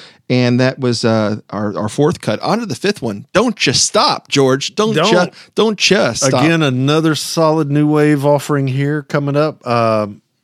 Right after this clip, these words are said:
Speaker 2: I, I did wanna mention Ocasek and Orr. They were, uh, they recorded an album together before the Cars.
Speaker 1: Oh, really? They were
Speaker 2: Called
Speaker 1: called the Motorcycles.
Speaker 2: They were called Milkwood.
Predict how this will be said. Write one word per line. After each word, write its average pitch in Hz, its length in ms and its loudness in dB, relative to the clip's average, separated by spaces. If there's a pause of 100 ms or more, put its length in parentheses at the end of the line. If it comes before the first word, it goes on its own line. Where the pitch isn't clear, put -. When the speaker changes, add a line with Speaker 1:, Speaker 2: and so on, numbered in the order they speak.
Speaker 2:
I, 135 80 0
I 151 200 -2
did 294 160 0
wanna 247 180 -2
mention 143 340 -2
Ocasek 170 800 -4
and 120 240 -4
Orr. 113 500 -4 (420)
They 123 140 0
were, 156 320 -4
uh, 113 220 -4
they 127 160 -2
recorded 143 440 0
an 113 140 -4
album 123 380 -4
together 107 300 -2
before 143 420 -6
the 131 80 -8
Cars. - 540 -14
Speaker 1:
Oh, 330 140 -4
really? 339 340 -4 (480)
They 131 100 2
were 131 60 4
Speaker 2:
Called 110 100 0
Speaker 1:
called 143 240 2
the 127 60 -2
Motorcycles. 127 640 -4 (340)
Speaker 2:
They 113 160 -2
were 123 160 -4
called 107 320 -2
Milkwood. 110 720 -4